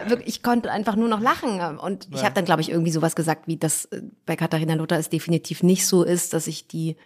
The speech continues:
Speaker 1: Frau von spiele, sondern dass er mein Mann spielt und
Speaker 2: Ja.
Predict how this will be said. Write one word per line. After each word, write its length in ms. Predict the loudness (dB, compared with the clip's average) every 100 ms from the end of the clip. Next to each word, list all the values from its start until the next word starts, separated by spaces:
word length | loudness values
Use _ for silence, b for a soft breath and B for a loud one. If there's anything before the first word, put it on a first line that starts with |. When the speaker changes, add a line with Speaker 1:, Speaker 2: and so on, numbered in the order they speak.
| b b
Speaker 1:
Frau 300 | -2 2 2
von 280 | 4 6 6
spiele, 400 | 4 2 4 4
sondern 400 | 4 2 2 0
dass 260 | -4 -6 -2
er 280 | 2 2 2
mein 280 | -2 0
Mann 240 | 0 0 0
spielt 420 | -2 -2 -2 -2
und 180 | -2
Speaker 2:
Ja. 100 | -2